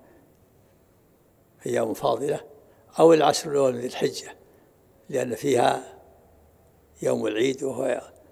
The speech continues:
يوم الحج الأكبر، وفيها يوم عرفة ما روي الشيطان فيها أدحر ولا أحقر ولا أصغر منه في ذلك اليوم، ولا،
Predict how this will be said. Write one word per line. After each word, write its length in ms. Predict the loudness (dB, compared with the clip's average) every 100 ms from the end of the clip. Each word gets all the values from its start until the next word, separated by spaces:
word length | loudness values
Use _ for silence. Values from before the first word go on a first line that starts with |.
| _ _ _ -4
يوم 180 | -2 -2
الحج 360 | -2 -4 -4
الأكبر، 500 | -2 -2 -2 -4 -4 -6 -20 -20 _ _ _ _ _ _ _
وفيها 280 | -12 -6 -2
يوم 220 | -2 -2
عرفة 480 | 0 0 0 -2 -6 -8 -18 -20 _ _ _ _ _ _ _ _ _ -6
ما 100 | -2
روي 220 | 2 2
الشيطان 440 | 2 -2 -2 -2
فيها 240 | -2 -4 -4
أدحر 420 | -6 -4 -2 0
ولا 380 | 0 0 -2 -4
أحقر 540 | -12 -12 -4 -2 -2 -6 -20 -20 _ -6
ولا 220 | -2 0
أصغر 300 | 0 -2 -2
منه 220 | -4 -8
في 160 | -2 0
ذلك 320 | 0 0 -4
اليوم، 380 | -2 0 -2 -4 -16
ولا، 240 | -20 -20